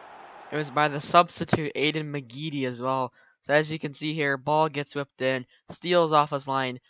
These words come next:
McGeady shoulders it into the back of the net, and <laughs> Steele can't do anything about it 'cause of his poor positioning.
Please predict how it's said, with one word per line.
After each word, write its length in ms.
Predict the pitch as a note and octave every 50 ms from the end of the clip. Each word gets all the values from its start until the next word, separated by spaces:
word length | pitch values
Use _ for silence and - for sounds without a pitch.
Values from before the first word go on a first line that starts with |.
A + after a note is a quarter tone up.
| _ _ -
McGeady 540 | D3 D3 C#3 D#3 F#3+ G#3+ F#3+ G#3 G#3 G3 - _ _
shoulders 680 | - - - - G3 G3 G#3+ A3 G#3 F#3+ F#3 F#3 F#3 E3+
it 160 | E3+ D#3+ - - -
into 320 | - E3 E3 D#3+ D#3 D#3+ D3
the 120 | D3 C#3+
back 260 | C#3 C#3+ C#3 C3+ -
of 60 | C3+
the 80 | C3+ C3
net, 200 | C3 C3 B2+ -
and 120 | B2+ C3
<laughs> 60 | - -
Steele 280 | - - - E3 C3+ A#2+
can't 280 | - D#3+ C#3+ C3+ B2
do 100 | C#3 C3+
anything 280 | C3 B2+ B2+ B2+ B2 A#2+
about 280 | A#2+ B2 B2 A#2+ A#2+
it 60 | A#2 -
'cause 160 | C3 B2 A#2+
of 80 | A#2+
his 140 | A2+ A2+ A2
poor 220 | - - C3 B2 A2+
positioning. 640 | - A#2 A2 A2+ A#2+ A#2 - - A2+ A2 G#2+ G#2+